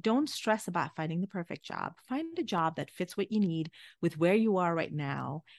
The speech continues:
And, um, I do think that location does matter. And, um, and I think that, you know, looking at what is your time off spectrum, you know, how much time do you have between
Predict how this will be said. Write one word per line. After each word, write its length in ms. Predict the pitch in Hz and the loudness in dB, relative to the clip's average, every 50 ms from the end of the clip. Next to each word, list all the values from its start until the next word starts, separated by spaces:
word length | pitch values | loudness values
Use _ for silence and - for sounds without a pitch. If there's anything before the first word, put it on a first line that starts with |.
| - - - | -20 -8 0
And, 760 | - 190 185 180 180 175 175 170 170 170 170 165 165 165 156 - - | 2 4 6 6 6 6 6 6 6 4 4 4 2 2 0 0 2
um, 500 | 165 160 156 151 151 151 151 151 151 151 - - | 2 4 4 4 4 4 2 2 0 -2 -2 0
I 220 | - 156 156 165 170 | 2 2 4 2 2
do 280 | 160 - 196 202 214 | 2 0 0 0 0
think 300 | 208 - 214 196 202 - | 0 0 0 -2 0 0
that 240 | - 175 156 - - | 2 2 2 2 0
location 680 | 160 170 165 156 - - 165 151 151 - - 160 156 151 - | -2 -2 -2 -2 -2 -2 -4 -4 -2 -2 -4 -4 -4 -2 -2
does 240 | 147 131 151 - | -2 -2 -2 -2
matter. 440 | 175 165 143 139 147 160 196 285 302 - - - - - - - - _ _ - | -2 -2 -2 -2 -2 -2 -4 -6 -6 -10 -16 -20 -18 -18 -18 -20 -20 _ _ -2
And, 680 | 170 170 160 160 160 156 156 151 151 151 151 151 - - - | 2 2 4 4 2 2 2 2 2 0 0 -2 -4 -2 0
um, 340 | 151 156 143 143 143 143 135 | 0 0 2 0 0 -2 0
and 140 | - 202 208 | 2 2 4
I 80 | 220 214 | 4 2
think 260 | 208 - 254 254 - - | 2 2 0 0 2 4
that, 260 | 208 190 175 - - | 6 6 6 6 4
you 80 | 196 190 | 2 2
know, 160 | 180 175 170 | 4 4 2
looking 400 | 165 165 185 196 - 220 196 180 | 2 2 0 0 2 2 2 2
at 280 | 175 170 170 160 - - _ _ | 4 4 2 2 0 -2 _ _
what 400 | - 185 180 175 180 190 202 240 | -14 -10 -6 0 2 4 4 6
is 220 | 277 277 277 - 196 | 4 2 0 0 0
your 480 | 196 180 180 175 170 170 165 170 170 - - - - _ _ _ _ _ _ | 2 4 4 4 4 4 2 0 -2 -6 -14 -20 -20 _ _ _ _ _ _
time 460 | - - - - 220 220 214 214 196 - - | -10 -8 -4 0 2 2 4 4 2 2 2
off 280 | 156 156 160 160 - - | 4 4 4 2 0 -4
spectrum, 680 | - - - - - _ - - 135 123 135 175 - _ _ | -8 -6 -6 -6 -8 _ -10 -8 -6 -6 -6 -8 -10 _ _
you 240 | 170 202 202 190 175 | -8 -4 -2 0 0
know, 60 | 170 | 0
how 140 | 175 - 226 | 0 0 0
much 200 | 269 302 - - | -2 -2 -2 -2
time 220 | - 233 214 208 | 0 2 2 2
do 100 | 196 190 | 2 2
you 60 | 165 156 | 0 0
have 280 | 160 151 156 156 151 | 2 0 0 0 -2
between 600 | - 151 - - - 175 170 165 165 165 160 160 | -4 -6 -6 -6 -4 -2 -2 0 0 -2 -4 -6